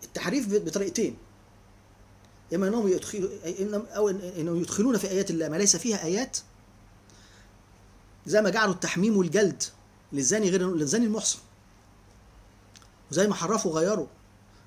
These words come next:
ضلوا عن يوم الجمعة. وت-، فذلك الرسول صلى الله عليه وسلم قال: "نحن الآخرون السابقون إلى الجنة يوم القيامة، بيد أن الله، بيد أنهم،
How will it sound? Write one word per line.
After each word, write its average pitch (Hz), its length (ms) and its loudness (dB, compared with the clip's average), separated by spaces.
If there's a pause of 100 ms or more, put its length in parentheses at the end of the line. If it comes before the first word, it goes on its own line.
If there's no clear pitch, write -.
(160)
ضلوا 180 220 4
عن 160 120 0
يوم 180 120 2
الجمعة. 160 380 0 (440)
وت-، - 160 -14 (560)
فذلك 170 300 -2
الرسول 139 200 -6
صلى 147 120 -4
الله 143 160 -2
عليه 185 120 -2
وسلم 151 340 -6
قال: - 160 -2 (520)
"نحن 185 320 0 (420)
الآخرون 170 600 -2 (200)
السابقون 160 560 0
إلى 170 140 0
الجنة 180 340 -2
يوم 165 160 -2
القيامة، 156 360 -4
بيد 147 220 -2
أن 160 140 -4
الله، 175 220 -2
بيد 185 220 0
أنهم، 170 380 -2